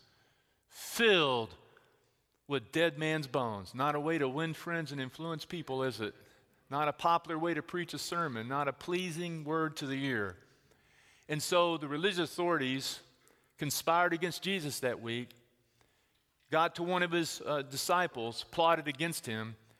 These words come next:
and then the, his religious authorities sentenced Jesus to die for blasphemy.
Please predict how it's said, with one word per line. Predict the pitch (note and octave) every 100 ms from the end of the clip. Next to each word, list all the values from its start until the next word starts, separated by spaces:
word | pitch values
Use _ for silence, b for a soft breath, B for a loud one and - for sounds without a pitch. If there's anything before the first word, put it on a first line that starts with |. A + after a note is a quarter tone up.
| b b b
and | C#3+
then | D#3 C#3+ C3
the, | B2+
his | A#2 A2+
religious | B2 D#3 F#3+ G3
authorities | D3 - E3 C3+ A#2+ - -
sentenced | - - - F#3+ G3 G3+ - - _ _ C3
Jesus | - F3 F3+ E3 F#3+ -
to | - G3
die | D3+ C3+ C3 B2+ B2+ C3 - _ _ _ _ _ _ _ _ _ _ _ _ _ -
for | D3+
blasphemy. | A2+ C3+ C3 B2+ - G#2 F#2